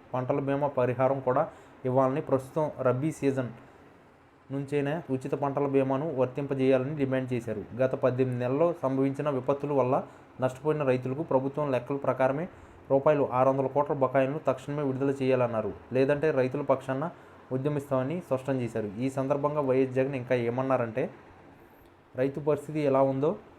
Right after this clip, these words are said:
తెలుసుకోవాలంటే ఒకసారి మారుమూల ప్రాంతాలకు వెళ్ళాలి. క్షేత్రస్థాయిలో తిరిగితేనే వాస్తవ పరిస్థితి అర్థమవుతుంది. ఈ ప్రభుత్వం రైతుల విషయంలో ఎంత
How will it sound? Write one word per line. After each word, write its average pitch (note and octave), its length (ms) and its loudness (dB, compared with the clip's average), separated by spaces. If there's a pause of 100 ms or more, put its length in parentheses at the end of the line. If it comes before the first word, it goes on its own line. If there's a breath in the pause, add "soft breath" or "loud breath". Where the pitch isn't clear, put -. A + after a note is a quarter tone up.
తెలుసుకోవాలంటే C3+ 600 2
ఒకసారి C#3 440 0 (560)
మారుమూల C#3+ 360 2
ప్రాంతాలకు C#3 500 2
వెళ్ళాలి. A#2+ 340 2
క్షేత్రస్థాయిలో C#3+ 720 0
తిరిగితేనే C#3 640 0
వాస్తవ B2+ 400 0
పరిస్థితి C3+ 380 2
అర్థమవుతుంది. A#2 600 0
ఈ C3 40 0
ప్రభుత్వం C#3 420 0
రైతుల C#3 280 2
విషయంలో C#3 380 0
ఎంత C3 360 0